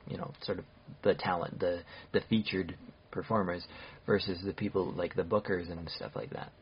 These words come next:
And, and it, it'll vary from production to production. Some are very good, obviously, and usually that will lead to success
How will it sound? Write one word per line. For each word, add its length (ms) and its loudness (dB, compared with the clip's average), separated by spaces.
And, 180 2
and 300 8
it, 160 0
it'll 280 8
vary 400 2
from 300 -2
production 420 2
to 80 -6
production. 480 -4
Some 200 -2
are 100 0
very 220 0
good, 320 0
obviously, 600 -6
and 420 -2
usually 400 6
that 280 2
will 180 2
lead 320 -2
to 120 -6
success 540 0